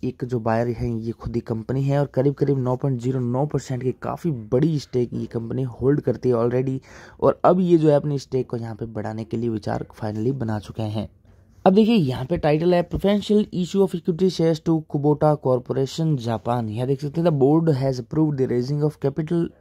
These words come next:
equity capital aggregating to this, this amount through preferential issue of this, this number of shares, proposed issue of face value of ten at rupees tw-, uh, two thousand per share at the premium of ni-,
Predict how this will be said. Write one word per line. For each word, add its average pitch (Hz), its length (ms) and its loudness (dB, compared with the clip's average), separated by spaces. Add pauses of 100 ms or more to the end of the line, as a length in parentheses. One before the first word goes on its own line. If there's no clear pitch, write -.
(300)
equity 190 300 -2
capital 135 440 2
aggregating 131 500 -2
to 123 120 -2
this, 117 280 -6
this 160 220 -2
amount 143 400 -2 (720)
through 196 300 4
preferential 156 640 2
issue 147 320 0
of 127 180 -2
this, 127 140 0
this 123 200 -10
number 120 300 -4
of 107 140 -6
shares, 165 420 0
proposed 147 600 0
issue 143 340 -2
of 139 100 0
face 139 260 -2
value 127 240 0
of - 240 -10
ten 165 320 2 (460)
at 170 200 4
rupees 147 320 -2 (120)
tw-, 139 160 0 (120)
uh, 127 180 2 (120)
two 160 160 -2
thousand 139 480 2
per 127 160 0
share 135 380 -2
at 127 80 -4
the 120 60 -6
premium 135 500 -2
of 131 180 -4
ni-, 120 160 -6